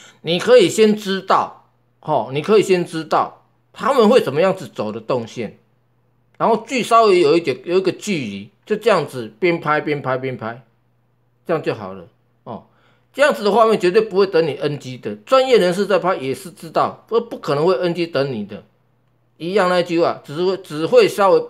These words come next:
放慢一点而已，哦。这个是我拍过的经验，手机就是要调整到，哦，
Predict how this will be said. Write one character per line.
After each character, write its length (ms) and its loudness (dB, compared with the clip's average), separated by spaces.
放 180 4
慢 220 -2
一 60 -4
点 260 -8
而 100 -12
已， 140 -14
哦。 180 -20
这 80 -2
个 120 2
是 260 -2
我 480 -2
拍 260 2
过 220 4
的 120 0
经 380 -4
验， 300 -4
手 320 -2
机 160 -4
就 160 2
是 80 -6
要 140 2
调 340 2
整 300 -4
到， 400 -4
哦， 240 -12